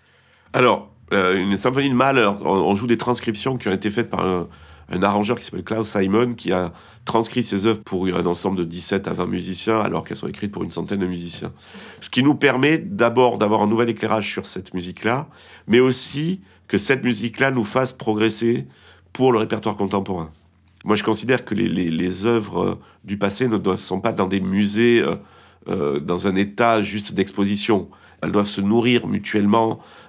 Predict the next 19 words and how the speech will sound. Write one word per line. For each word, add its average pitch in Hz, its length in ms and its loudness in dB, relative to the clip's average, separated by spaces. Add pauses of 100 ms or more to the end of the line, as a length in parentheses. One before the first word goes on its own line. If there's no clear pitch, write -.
(100)
Euh, 82 280 -2
une 95 160 0
œuvre 104 80 2
du 95 100 -8
dix-septième, 95 480 -2
une 92 80 0
œuvre 87 100 -2
du 87 100 -10
vingt 90 200 -6
et - 20 -6
unième 87 200 -4
siècle 107 200 0
doivent 98 200 -2
pouvoir 107 500 0
entrer 107 360 0
en 101 100 2
dialogue. 90 400 0 (380)
C'est - 220 -6
tout 98 140 -8